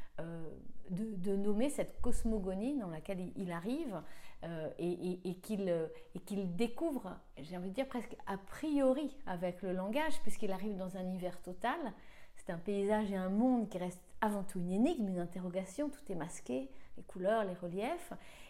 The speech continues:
et on lui parle d'un monde qu'il ne voit pas. Si bien que, euh, ces mots résonnent en lui comme des possibilités, comme des hypothèses, ça va ouvrir son imagination d'une manière extraordinaire, ça va même le rendre artiste, puisqu'il va se mettre à,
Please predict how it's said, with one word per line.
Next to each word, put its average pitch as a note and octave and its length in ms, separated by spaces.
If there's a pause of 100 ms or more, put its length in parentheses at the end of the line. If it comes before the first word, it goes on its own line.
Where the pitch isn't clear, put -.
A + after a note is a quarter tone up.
et A3+ 140
on A#3 100
lui A#3+ 180
parle C4 360
d'un A3 160
monde D4+ 240
qu'il A3+ 160
ne B3 100
voit A3 300
pas. - 260 (800)
Si A#3+ 160
bien D4+ 260
que, C#4+ 440
euh, F#3 440 (220)
ces - 240
mots C4 220
résonnent A3 640
en F#3+ 160
lui A3 340 (540)
comme G3+ 240
des G3 120
possibilités, F#3 840 (520)
comme G3+ 340
des F#3 220
hypothèses, A3 600 (180)
ça E3+ 100
va E3+ 180
ouvrir A3+ 440
son F#3+ 160
imagination F#3 640
d'une F#3+ 180
manière F3+ 260
extraordinaire, F3+ 920
ça E3+ 100
va E3 100
même G3 220
le G3 60
rendre F#3 260
artiste, - 520 (120)
puisqu'il - 240
va - 120
se - 100
mettre G3 240
à, - 100